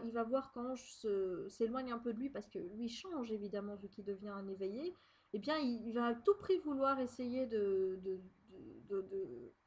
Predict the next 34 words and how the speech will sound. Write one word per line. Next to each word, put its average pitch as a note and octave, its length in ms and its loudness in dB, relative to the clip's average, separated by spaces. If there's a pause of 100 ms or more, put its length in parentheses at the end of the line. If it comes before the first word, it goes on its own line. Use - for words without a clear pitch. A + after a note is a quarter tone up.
(360)
comment G#3+ 240 -2
dire, G#3 220 -4
de, F#3+ 300 2
de F#3+ 120 -6
rester C4+ 460 0
ami B3+ 280 2
avec A3 300 0
lui, E4 120 0
de C4+ 100 0
se A#3 160 0
battre C#4+ 420 2
pour - 220 -6
son A#3 100 -6
amitié, A3+ 400 -2
d'essayer A#3+ 300 -2
de G3+ 80 0
comprendre C#4+ 500 -4
ce - 100 -6
qui A#3+ 180 -4
se A#3 120 -12
passe A#3 220 -4
avec G#3+ 200 -4
son G#3+ 120 -8
meilleur G#3 320 -2
ami. G#3 240 -2 (340)
Voilà, G#3+ 300 4
ça C#4+ 180 2
c'est C4 160 0
vraiment A3+ 340 0
un G#3 60 0
personnage A#3 600 -4
que A3 120 0
j'aime A3+ 340 -2 (100)
énormément A#3 640 -2